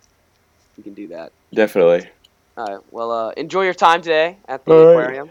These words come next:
Speaker 2: Thank you. Thanks for having me.
Speaker 1: No problem. Of course.
Speaker 2: Yep.
Speaker 1: Um, that's all we got.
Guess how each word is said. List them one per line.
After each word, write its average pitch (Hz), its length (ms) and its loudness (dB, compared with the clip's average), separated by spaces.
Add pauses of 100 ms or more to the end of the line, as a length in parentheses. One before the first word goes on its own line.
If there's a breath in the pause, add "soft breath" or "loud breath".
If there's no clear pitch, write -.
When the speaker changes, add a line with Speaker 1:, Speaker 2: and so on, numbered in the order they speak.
Speaker 2:
Thank 135 260 2
you. 113 200 2
Thanks 113 160 0
for 107 120 0
having 110 240 0
me. 107 240 -4 (400 loud breath)
Speaker 1:
No 131 120 -10
problem. 185 260 -6
Of - 80 -20
course. 190 420 -8 (120)
Speaker 2:
Yep. 131 80 -4 (220)
Speaker 1:
Um, 135 140 -10 (120)
that's - 140 -18
all 131 120 -6
we 135 100 -12
got. 127 360 -6